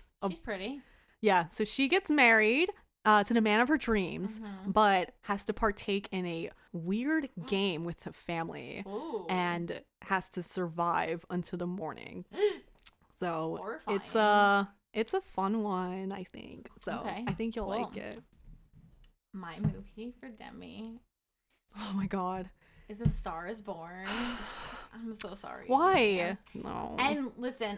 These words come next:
Speaker 2: I, there were others that could have fit in with the theme, right? But the,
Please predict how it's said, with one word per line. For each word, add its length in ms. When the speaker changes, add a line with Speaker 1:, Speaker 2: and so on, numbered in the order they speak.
Speaker 2:
I, 320
there 160
were 140
others 320
that 180
could 100
have 100
fit 200
in 100
with 140
the 80
theme, 500
right? 400
But 140
the, 140